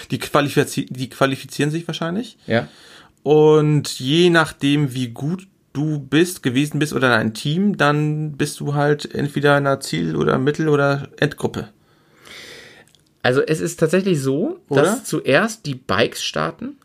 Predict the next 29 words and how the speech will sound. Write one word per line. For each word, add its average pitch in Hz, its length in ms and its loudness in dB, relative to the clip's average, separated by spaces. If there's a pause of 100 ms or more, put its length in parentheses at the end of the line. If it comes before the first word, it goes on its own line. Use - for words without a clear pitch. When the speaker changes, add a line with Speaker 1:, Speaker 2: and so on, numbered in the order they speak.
Speaker 1:
Aha, 135 280 -4
Speaker 2:
dann 139 160 2
die 127 80 -2
Speaker 1:
okay. 117 140 0
Speaker 2:
Quads, 131 520 -2
Speaker 1:
Ah, 175 200 -6
okay. 120 520 -12
Speaker 2:
dann 175 200 2
Speaker 1:
Und 269 80 -2
dann - 100 2
Speaker 2:
die - 80 -6
Autos 156 400 0
Speaker 1:
und 143 80 4
dann 160 120 4
die 156 120 2
L 143 100 4
K 127 180 -2
W. - 80 -6
Speaker 2:
und 156 120 -2
am 151 180 0
Ende 214 200 0
die 196 80 0
L 165 80 0
K 143 140 -4
Ws. 120 140 -4
Weißt 151 160 0
du 151 60 -2
Speaker 1:
Alles 139 120 -4
Speaker 2:
warum? 165 80 0